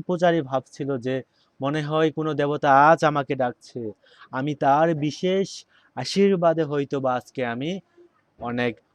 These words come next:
বড় কেউ হয়ে যাব, অনেক উপহার তার কাছে পাবো। কিন্তু দরজা খুলে দেখলো সে, সে তো এক ভিখারি, সে তার কাছে খাবার চাচ্ছে, চাচ্ছে। তারপর সে মন্দির বন্ধ করে দিল।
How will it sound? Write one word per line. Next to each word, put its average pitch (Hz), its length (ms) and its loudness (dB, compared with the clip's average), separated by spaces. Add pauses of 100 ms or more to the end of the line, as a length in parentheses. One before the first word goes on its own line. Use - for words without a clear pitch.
(140)
বড় 131 340 2
কেউ 165 320 0
হয়ে 143 300 -2
যাব, 127 220 0
অনেক 127 300 -2 (640)
উপহার 185 440 -4
তার 151 280 -2
কাছে 139 300 -8
পাবো। 110 280 -6 (200)
কিন্তু 196 340 -4
দরজা 139 360 2
খুলে 123 200 -4
দেখলো 113 320 -4
সে, 160 200 0 (540)
সে 180 220 -4
তো 190 160 0 (540)
এক 147 180 -8
ভিখারি, 143 600 -4
সে - 200 -12
তার 180 160 -2
কাছে 170 260 -8
খাবার 139 380 -2
চাচ্ছে, 110 500 -12 (260)
চাচ্ছে। 120 360 -4 (340)
তারপর 139 400 0
সে 185 220 -6 (440)
মন্দির 170 440 0
বন্ধ 131 300 -2
করে 113 280 -6
দিল। 95 180 -14